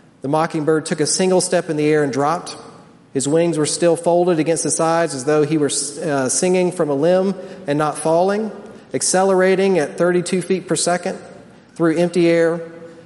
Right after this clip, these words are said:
Just a breath before he would have been dashed to the ground, he unfurled his wings with exact deliberate care, revealing the broad bars of white,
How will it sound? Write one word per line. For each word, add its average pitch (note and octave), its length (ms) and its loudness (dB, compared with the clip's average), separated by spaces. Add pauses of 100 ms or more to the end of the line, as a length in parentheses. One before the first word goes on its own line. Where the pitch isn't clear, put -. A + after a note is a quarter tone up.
(180)
Just E3+ 220 0
a D3 60 0
breath F3 420 0
before E3+ 380 2
he D#3+ 80 2
would D#3+ 220 4
have D#3 100 0
been D3 100 0
dashed D#3 360 0
to - 40 -8
the D3 80 -2
ground, D3+ 400 0
he C#3 60 2
unfurled D3+ 420 0
his C3+ 140 -2
wings C#3+ 320 0
with B2+ 120 -2
exact C#3+ 520 -2
deliberate D3 420 2
care, B2 460 -2 (400)
revealing C#3+ 420 2
the C3 80 -2
broad C#3 500 0
bars C#3 300 0
of B2 80 -6
white, C3 360 -2